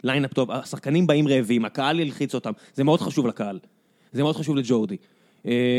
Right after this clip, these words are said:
פלוס, באר שבע קצת באה להתבטל מול מכבי. מלבד המשחק אליפות ההוא, הבאר שבע הזו, ב-, מול מכבי בחוץ, יש, יש כ-, יש ריתם כזה, אתה יודע, יש, יש דברים שאתה רואה אותם שהם מגיעים, זה קצת כמו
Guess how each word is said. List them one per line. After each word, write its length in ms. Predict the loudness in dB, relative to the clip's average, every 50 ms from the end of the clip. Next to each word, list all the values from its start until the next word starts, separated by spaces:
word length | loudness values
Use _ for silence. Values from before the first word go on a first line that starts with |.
| 2 2 2 0 0 -2 -6 _ _ _
פלוס, 220 | 0 2 2 2 2
באר 140 | 0 0 2
שבע 200 | 2 0 0 0
קצת 160 | 0 0 0
באה 140 | 2 2 2
להתבטל 420 | 2 2 0 -2 -2 0 0 0
מול 120 | 2 0
מכבי. 320 | -2 -2 -4 -8 -8 -4 -2
מלבד 300 | 0 0 2 2 2 2
המשחק 300 | 2 0 0 -2 -2 -2
אליפות 360 | -2 -2 0 0 0 0 2
ההוא, 200 | 2 2 0 0 -2 -4 -10 -20 -20 _ _ -10
הבאר 260 | -4 -2 -2 -2 0
שבע 300 | 0 -2 0 0 0 0
הזו, 360 | 0 0 0 2 2 2 0 -4 _ _ _ -6 -2
ב-, 180 | -2 -2 0 0
מול 180 | 2 2 2
מכבי 340 | 2 0 0 0 0 2 2
בחוץ, 460 | 2 2 2 2 2 2 0 -4 -10 -18 _ _ _ _ _ -4
יש, 140 | -4 -4 -2
יש 160 | -4 -6 -6
כ-, 80 | -4 -4 -4 -4 -2
יש 200 | -4 -4 -2 -2
ריתם 340 | 0 2 2 2 2 0 0
כזה, 180 | -2 -6 -8
אתה 120 | -4 -2 -2
יודע, 100 | 0 0
יש, 180 | -2 -2 -2
יש 240 | -2 0 0 -2 -2
דברים 240 | 0 0 2 2 2
שאתה 200 | 2 0 0 -2
רואה 120 | -2 -2
אותם 180 | -2 -2 -2 -4
שהם 160 | -2 -2 -4
מגיעים, 300 | -4 -4 -4 -4 -4 -4
זה 60 | -6
קצת 280 | -8 -8 -8 -10 -8 -6
כמו 280 | -2 -2 0 0 -2